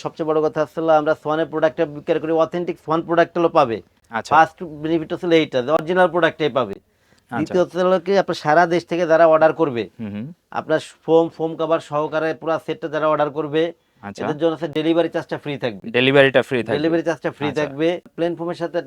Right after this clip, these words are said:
Speaker 1: মার্কিন ফ্রি থাকে
Speaker 2: আচ্ছা।
Speaker 1: এবং ডিজাইন ফোমের সাথে মার্কিনটা ফ্রি থাকে না, প্লেনের সাথে মার্কিনটা ফ্রি থাকবে। এবং পুরা সেট যারা অর্ডার করবে, তাদের
Speaker 2: হুম।
Speaker 1: জন্য ম্যাক্সের ষোলো ষোলো এক সেট কুশন ফ্রি থাকবে।
Speaker 2: এক সেট কুশনও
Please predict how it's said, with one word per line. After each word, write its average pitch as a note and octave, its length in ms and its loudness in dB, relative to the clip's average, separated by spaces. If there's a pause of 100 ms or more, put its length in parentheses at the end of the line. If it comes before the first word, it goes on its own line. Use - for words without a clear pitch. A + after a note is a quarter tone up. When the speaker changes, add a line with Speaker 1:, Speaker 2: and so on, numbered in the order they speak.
Speaker 1:
মার্কিন D3+ 320 -4
ফ্রি D#3+ 100 -4 (120)
থাকে E3 200 -2 (280)
Speaker 2:
আচ্ছা। G2+ 200 -12 (120)
Speaker 1:
এবং C3+ 140 -4 (180)
ডিজাইন E3 300 0
ফোমের F3+ 200 -6
সাথে F#3+ 200 -8
মার্কিনটা E3 320 -4
ফ্রি D3+ 180 -4
থাকে C3 180 -4
না, E3 120 -2
প্লেনের D#3 260 -6
সাথে D#3 120 -8 (140)
মার্কিনটা D3+ 320 -8
ফ্রি D#3+ 180 -8
থাকবে। E3 200 -6 (120)
এবং D#3 120 -4 (500)
পুরা F3+ 180 2 (140)
সেট G3 260 0
যারা F#3+ 220 2
অর্ডার E3+ 160 4 (100)
করবে, F3 180 -4 (120)
তাদের E3 180 -2
Speaker 2:
হুম। D#3+ 100 -12
Speaker 1:
জন্য F3+ 180 -2 (580)
ম্যাক্সের F3+ 400 -2
ষোলো F3+ 200 -6
ষোলো F3 160 -6
এক - 100 -12
সেট - 180 -12
কুশন D3+ 300 -12
ফ্রি C3 100 -14 (100)
থাকবে। F#2+ 220 -14 (200)
Speaker 2:
এক C#3 140 0
সেট D#3+ 220 4
কুশনও F3+ 300 4